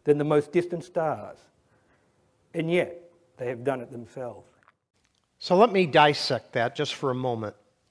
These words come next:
Speaker 2: <clears throat> So this parable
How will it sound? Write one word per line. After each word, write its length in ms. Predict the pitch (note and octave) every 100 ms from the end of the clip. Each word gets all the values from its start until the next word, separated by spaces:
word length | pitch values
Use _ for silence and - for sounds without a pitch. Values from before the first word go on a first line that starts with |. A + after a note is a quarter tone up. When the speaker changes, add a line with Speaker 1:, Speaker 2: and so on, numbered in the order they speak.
| - -
Speaker 2:
<clears throat> 300 | G3 B2 F2 _ _ _ _ -
So 160 | -
this 200 | G3 G3
parable 920 | - - C#4 C#4+ D3 A2 G#2+ G2+ B2